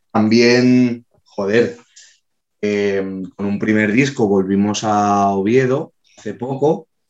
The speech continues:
y había sesenta personas que se habían comprado la entrada.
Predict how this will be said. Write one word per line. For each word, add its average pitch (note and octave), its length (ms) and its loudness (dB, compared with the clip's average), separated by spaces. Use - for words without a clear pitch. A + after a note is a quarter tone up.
y G#2+ 400 0
había G2+ 300 2
sesenta B2+ 400 -2
personas G#2 420 -6
que G#2 80 -8
se G2+ 80 -10
habían G2 240 -2
comprado F#2+ 300 -6
la F2+ 80 -10
entrada. C3 420 -2